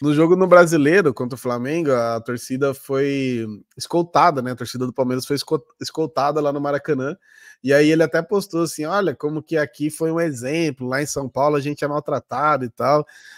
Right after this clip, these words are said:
Aí eu lembro que tinha até alguns flamenguistas falando, falando assim, "Mano, tem, direto tem torcida que fica presa na Dutra, para de <laughs> falar merda", porque,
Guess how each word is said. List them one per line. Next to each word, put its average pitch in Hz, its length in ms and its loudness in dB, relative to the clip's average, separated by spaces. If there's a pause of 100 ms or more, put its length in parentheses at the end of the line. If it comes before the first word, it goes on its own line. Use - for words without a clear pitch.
(140)
Aí 135 160 2
eu 151 60 8
lembro 170 200 2
que 185 100 -4
tinha 185 200 0
até 185 100 0
alguns 196 300 4
flamenguistas 202 520 -2
falando, 180 360 -4 (260)
falando 151 300 -2
assim, 147 180 -10
"Mano, 165 240 -4
tem, 151 640 -8
direto 165 400 0
tem 160 140 -6
torcida 147 420 -4
que 151 160 -12
fica 147 260 -2
presa 143 380 0
na 151 140 0
Dutra, 123 320 -6
para 123 260 -4
de 135 80 -4
<laughs> - 0 -
falar 175 320 -2
merda", 127 340 -2
porque, 123 240 -8